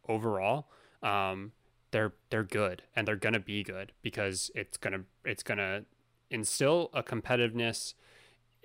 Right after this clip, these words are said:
between these two companies, um, that'll, that'll, like, keep going to, to push them each to do more for us, the gamers. Um, and that's not a bad thing, and we should,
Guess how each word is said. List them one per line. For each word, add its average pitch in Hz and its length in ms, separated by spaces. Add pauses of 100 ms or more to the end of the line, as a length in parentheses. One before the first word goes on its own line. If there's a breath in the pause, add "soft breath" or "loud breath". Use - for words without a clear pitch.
(100)
between 127 320
these 147 200
two 156 140
companies, 107 720 (180)
um, 98 460 (120)
that'll, 104 300
that'll, 98 280
like, 101 180
keep 123 220
going 101 300
to, - 180 (260)
to 117 160
push - 380
them 147 280
each 135 300
to 123 100
do 131 540 (280 soft breath)
more 95 600 (120)
for - 300
us, - 460 (800)
the 120 80
gamers. 98 560 (480)
Um, 101 480 (380 soft breath)
and 110 160
that's 110 340
not 104 260
a 104 60
bad 98 280
thing, 95 280
and 98 120
we 101 80
should, 101 220